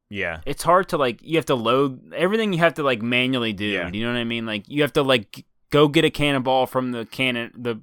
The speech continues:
Speaker 2: cannonball barrel, load it into the cannon, spin the cannon toward the ship that you're,
Speaker 1: Mm-hmm.
Speaker 2: like, if your ship is, is facing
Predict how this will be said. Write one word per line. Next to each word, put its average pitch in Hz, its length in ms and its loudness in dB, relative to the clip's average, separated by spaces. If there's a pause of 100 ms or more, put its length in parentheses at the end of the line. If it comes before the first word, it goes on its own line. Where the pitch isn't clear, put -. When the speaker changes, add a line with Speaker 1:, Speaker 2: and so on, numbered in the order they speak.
(140)
Speaker 2:
cannonball 120 420 2
barrel, 107 500 2 (300)
load 135 240 2
it 131 40 -2
into 131 280 -2
the 123 100 -4
cannon, 113 580 -6 (400)
spin 156 320 0
the 151 80 2
cannon 139 400 0
toward 127 240 -2
the 120 60 -10
ship 120 300 -4
that 117 200 -6
you're, 117 240 -2
Speaker 1:
Mm-hmm. 107 240 -4 (180)
Speaker 2:
like, 123 160 -6
if 117 140 -4
your 120 120 -4
ship 160 300 0
is, 135 320 -4
is 143 200 -10
facing 143 800 -2